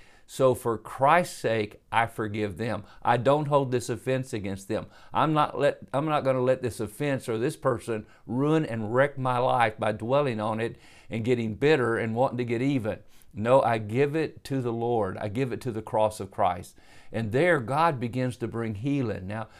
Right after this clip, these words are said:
sometimes it don't happen in a moment. If your brother sins against you, how often do you forgive him? Well, we'll talk about that tomorrow. We're out of time today. But God bless you. I'm praying that you'll understand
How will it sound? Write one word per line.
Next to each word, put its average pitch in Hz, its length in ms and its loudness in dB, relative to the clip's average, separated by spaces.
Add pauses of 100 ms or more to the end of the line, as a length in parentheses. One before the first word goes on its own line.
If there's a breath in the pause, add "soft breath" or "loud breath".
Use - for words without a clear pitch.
sometimes 120 500 0
it 131 120 -4
don't 139 180 0
happen 143 320 -2
in 113 120 -6
a 110 40 -6
moment. 110 420 -6 (300 soft breath)
If 95 80 -14
your 104 80 -4
brother 120 300 2
sins 135 260 -4
against 127 400 -4
you, 127 120 2
how 120 180 4
often 131 340 2
do 127 80 -2
you 127 80 -2
forgive 131 400 -2
him? 147 200 -8 (420 soft breath)
Well, 113 160 -2
we'll 139 160 4
talk 127 260 2
about 113 280 2
that 107 220 -2
tomorrow. 107 520 0 (240 soft breath)
We're 95 80 -6
out 113 140 -2
of - 100 -14
time 120 260 0
today. 107 460 -2 (260 soft breath)
But 71 140 -10
God 127 260 4
bless 131 340 2
you. 107 180 2
I'm 123 180 2
praying 143 440 0
that 104 120 -4
you'll 120 200 0
understand 123 640 -4